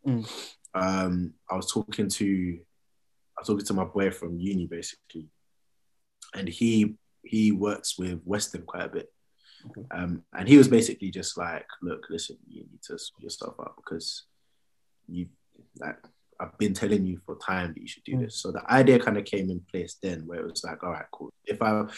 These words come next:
Speaker 2: if I was to do this, what would I need to do?
Speaker 1: Mm.
Speaker 2: Um, and how would, how would be the best way for me to make this work?" Because I'm the kind of person where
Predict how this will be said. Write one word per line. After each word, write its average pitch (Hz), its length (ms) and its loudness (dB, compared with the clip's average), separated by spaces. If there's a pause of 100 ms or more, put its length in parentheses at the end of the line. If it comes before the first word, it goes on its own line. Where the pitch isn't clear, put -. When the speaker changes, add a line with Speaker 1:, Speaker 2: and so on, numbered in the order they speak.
(160)
Speaker 2:
if 117 140 4
I 120 40 8
was 110 240 6
to 98 60 -6
do 92 200 -4
this, 85 360 -10 (360)
what 98 240 -2
would 92 120 -8
I 87 120 -6
need 85 180 -10
to - 80 -18
do? 80 260 -8 (380)
Speaker 1:
Mm. 123 60 -6
Speaker 2:
Um, 78 360 -8
and 82 140 -10
how 90 220 -2
would, 87 180 -6 (140)
how 95 200 -4
would 87 140 -6
be 87 80 -6
the 78 100 -12
best - 300 -10
way 78 100 -12
for - 120 -16
me 160 60 -10
to 151 120 -18
make - 160 -12
this - 160 -14
work?" - 180 -16 (100)
Because - 520 -8 (260)
I'm 220 100 0
the 117 80 6
kind 113 180 2
of 101 60 0
person 104 420 -2
where 90 300 -4